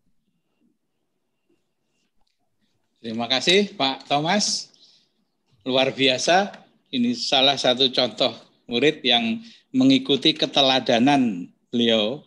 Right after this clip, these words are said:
karena komitmen tidak ada artinya kalau tidak dikonkretkan dalam keteladanan. Termasuk juga dialog otentik sebagai sebuah proses komunikasi yang lebih equal. Ya,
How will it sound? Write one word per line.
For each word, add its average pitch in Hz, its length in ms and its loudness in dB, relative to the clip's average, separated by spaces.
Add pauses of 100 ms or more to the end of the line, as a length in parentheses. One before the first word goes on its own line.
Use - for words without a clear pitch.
(200)
karena 123 480 0
komitmen 143 880 0
tidak 117 380 -4
ada 120 180 0
artinya 143 400 -2
kalau 120 240 0
tidak 120 320 -4
dikonkretkan 131 720 -2
dalam 113 320 -4
keteladanan. 98 800 -8 (680)
Termasuk 131 500 -2
juga - 320 -2
dialog 139 560 -2
otentik 151 540 -2
sebagai 123 480 -4
sebuah 120 580 -2 (560)
proses 143 400 -2
komunikasi 131 880 -2
yang 113 140 -4
lebih 101 580 -8 (160)
equal. 107 420 -8 (840)
Ya, 104 400 -6